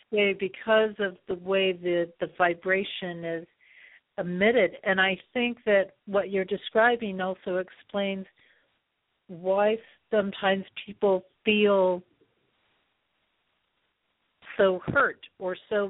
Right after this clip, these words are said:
betrayed or, um, challenged sometimes in relationships, because they've let down those barriers without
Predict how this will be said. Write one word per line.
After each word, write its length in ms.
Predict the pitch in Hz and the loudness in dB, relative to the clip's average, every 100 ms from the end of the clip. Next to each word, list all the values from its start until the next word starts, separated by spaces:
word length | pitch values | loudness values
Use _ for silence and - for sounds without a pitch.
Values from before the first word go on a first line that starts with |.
| 190 | -6
betrayed 760 | 196 - 233 220 190 165 156 - - | -14 -4 0 2 2 -4 -8 -12 -8
or, 520 | 180 180 175 170 208 _ _ _ _ - | -4 -2 0 -2 -6 _ _ _ _ -4
um, 560 | 180 175 170 165 180 - _ _ _ _ _ _ _ _ _ - _ _ - - | 0 2 0 -4 -10 -20 _ _ _ _ _ _ _ _ _ -20 _ _ -4 0
challenged 760 | 220 269 214 147 226 - - - _ - | 2 2 -2 -6 -12 -16 -16 -20 _ -6
sometimes 480 | 226 196 190 208 190 202 | -2 -2 -2 -4 -4 -4
in 160 | 190 | -4
relationships, 880 | 180 180 202 214 208 196 - 175 170 - - | -2 0 2 0 -4 -6 -4 -4 -6 -12 -2
because 760 | 190 - - 240 240 220 196 190 _ _ _ _ _ _ | -2 -2 -4 2 4 4 0 -6 _ _ _ _ _ _
they've 220 | 208 196 185 | -2 -2 -4
let 460 | 202 202 214 202 - | -2 0 0 -2 -2
down 380 | 196 190 190 180 | 0 0 -4 -4
those 320 | 185 180 180 - _ _ _ _ _ _ _ - | -2 -2 -6 -16 _ _ _ _ _ _ _ 2
barriers 640 | 214 233 214 160 147 143 - _ _ _ _ _ _ _ _ _ _ _ _ _ | 4 4 0 -4 -8 -14 -20 _ _ _ _ _ _ _ _ _ _ _ _ _
without 1000 | 208 175 196 202 - 208 208 214 190 180 | -16 -4 -2 -2 -4 2 4 4 0 -4